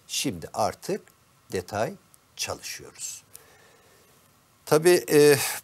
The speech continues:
burada şimdi şöyle olabilirdi, değil mi? E, eğer at da şah çekmeseydi, filin önünü kapatabilirdik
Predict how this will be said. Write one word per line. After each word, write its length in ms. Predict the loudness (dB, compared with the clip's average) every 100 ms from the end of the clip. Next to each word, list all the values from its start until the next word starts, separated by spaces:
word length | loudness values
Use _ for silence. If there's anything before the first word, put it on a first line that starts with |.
| -2
burada 340 | 2 4 4
şimdi 380 | 2 -2 -2 -2
şöyle 540 | -2 -2 0 2 4 6
olabilirdi, 760 | 6 4 2 4 4 2 0
değil 200 | 0 0
mi? 240 | 2 2 2
E, 140 | 2 4 6 4 2 0
eğer 240 | 2 4 6
at 240 | 2 2
da 80 | 0
şah 260 | 4 2
çekmeseydi, 840 | 2 -4 -8 -6 -6 -4 -6 -8 -14 _ _ -14
filin 320 | -8 -4 -2
önünü 340 | -2 -4 -10
kapatabilirdik 760 | -10 -10 -10 -10 -10 -12 -14